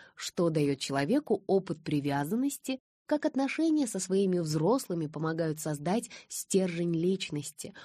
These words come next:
во многом определяя всю дальнейшую жизнь. Отсюда и название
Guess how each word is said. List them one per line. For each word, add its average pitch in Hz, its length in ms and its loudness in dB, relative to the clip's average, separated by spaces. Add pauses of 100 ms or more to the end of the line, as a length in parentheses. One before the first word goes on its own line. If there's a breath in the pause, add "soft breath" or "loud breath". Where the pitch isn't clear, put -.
(140)
во 160 220 4
многом 233 400 2
определяя 151 600 -2
всю 190 280 -2
дальнейшую 147 640 0
жизнь. 135 380 -4 (420)
Отсюда 220 420 2
и 285 80 2
название 156 720 -2